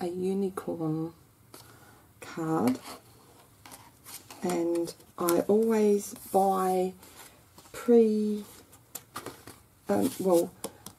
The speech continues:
coloured cards, you know, made up with envelopes.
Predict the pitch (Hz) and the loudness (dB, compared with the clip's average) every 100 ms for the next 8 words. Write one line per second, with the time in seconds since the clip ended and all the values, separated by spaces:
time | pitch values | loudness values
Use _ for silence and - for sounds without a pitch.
0 | - - _ - 220 214 196 190 - 196 | -20 -20 _ -4 0 4 2 0 -4 0
1 | 190 185 - - - _ - - 196 165 | 0 -2 -10 -14 -14 _ -20 -8 -4 0
2 | 170 190 - _ 185 175 175 180 220 - | 0 -2 -12 _ 0 4 4 4 0 -4
3 | - 196 185 - 190 190 180 185 247 - | 0 2 2 0 2 2 2 4 4 2
4 | - | -10